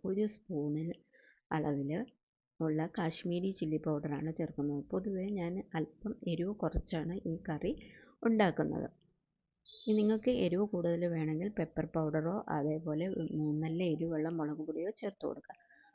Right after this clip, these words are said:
അതിനുശേഷം മുക്കാൽ സ്പൂൺ അളവിലുള്ള മല്ലിപ്പൊടി ചേർത്ത് കൊടുക്കാം. അതോടൊപ്പം തന്നെ ഒരു സ്പൂൺ അളവിലുള്ള ഗരം മസാല ചേർക്കാം. ഇനി നമുക്ക്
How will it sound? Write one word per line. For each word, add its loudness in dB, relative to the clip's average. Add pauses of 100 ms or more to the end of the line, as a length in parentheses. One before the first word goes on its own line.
(120)
അതിനുശേഷം 4
മുക്കാൽ 2
സ്പൂൺ -2 (480)
അളവിലുള്ള 2 (460)
മല്ലിപ്പൊടി 2
ചേർത്ത് 0
കൊടുക്കാം. -2 (720)
അതോടൊപ്പം 4
തന്നെ 0 (300)
ഒരു 6
സ്പൂൺ -6
അളവിലുള്ള 0 (520)
ഗരം 2
മസാല 2
ചേർക്കാം. -2 (560)
ഇനി 6
നമുക്ക് 4